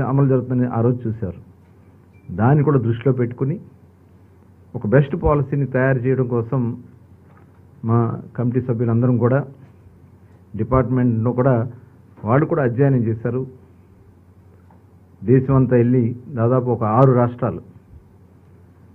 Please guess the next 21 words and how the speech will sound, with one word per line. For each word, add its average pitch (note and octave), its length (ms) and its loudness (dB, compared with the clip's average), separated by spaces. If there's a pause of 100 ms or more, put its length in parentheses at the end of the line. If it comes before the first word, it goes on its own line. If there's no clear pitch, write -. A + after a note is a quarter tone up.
(420)
గవర్నమెంట్ C3 460 4
షాపులు B2+ 380 4 (160)
అమలు C3 220 2
జరుగుతున్నటువంటి A#2+ 580 0
విధానం, B2 300 2 (1300)
ప్రైవేట్ C#3 380 10
షాప్స్ C#3 340 4
అమలు C3+ 220 2
జరుగుతున్నటువంటి B2 540 -2
విధానం, C3+ 280 2 (1700)
అటు A2+ 100 -2 (100)
ప్రైవేట్ D#3+ 360 10 (120)
గవర్నమెంట్ C#3+ 380 6 (100)
కలిపి D3 320 2
నడుపుతున్నటువంటి C3 600 0
విధానం, B2+ 280 2 (100)
ఇవన్నీ C#3+ 380 0
కూడా C#3 220 0
స్టడీ B2+ 320 -2
చేసి A2+ 280 -4 (720)
వాళ్ళకు A#2+ 260 0